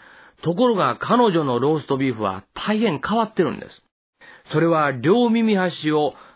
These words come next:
かなり分厚く切り捨てるんです。まあ、ご主人はそれを見まして、大変もったいないなと思ったんですね。「どうしてそんな無駄なことをするのか」と言うんです。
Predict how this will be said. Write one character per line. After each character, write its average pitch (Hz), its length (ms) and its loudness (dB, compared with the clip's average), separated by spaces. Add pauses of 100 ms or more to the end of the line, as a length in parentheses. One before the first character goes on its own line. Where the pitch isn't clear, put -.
(140)
か 196 220 0
な 233 160 2
り 185 160 0
分 131 340 0
厚 247 240 -2
く 180 240 0
切 - 160 -6
り 135 120 -2
捨 - 80 -14
て 165 60 2
る 190 140 2
ん 151 80 -2
で - 100 -10
す。 - 220 -20 (1080)
ま - 100 -6
あ、 131 40 -8
ご 160 160 0
主 254 160 0
人 190 200 0
は 123 140 0
そ 165 160 -2
れ 185 100 4
を 175 60 2
見 165 120 0
ま 147 140 0
し - 100 -14
て、 95 320 -6
大 190 360 -2
変 208 180 0
も 202 160 0
っ - 80 -12
た 233 140 0
い 233 60 2
な 220 140 2
い 202 40 2
な 175 140 2
と 151 80 0
思 151 120 -2
っ - 60 -8
た 92 100 -4
ん 80 60 -8
で 82 120 -8
す 92 60 -12
ね。 90 140 -6 (380)
「ど 262 260 2
う 302 60 0
し - 60 -10
て 208 140 2
そ 175 160 0
ん 190 80 2
な 165 100 2
無 165 180 2
駄 196 160 2
な 165 140 0
こ 135 160 -4
と 120 160 -2
を 101 80 -6
す - 180 -12
る 165 160 0
の 160 140 2
か」 104 320 -4
と 196 140 2
言 135 180 0
う 117 80 -4
ん 117 100 -8
で - 120 -16
す。 - 140 -20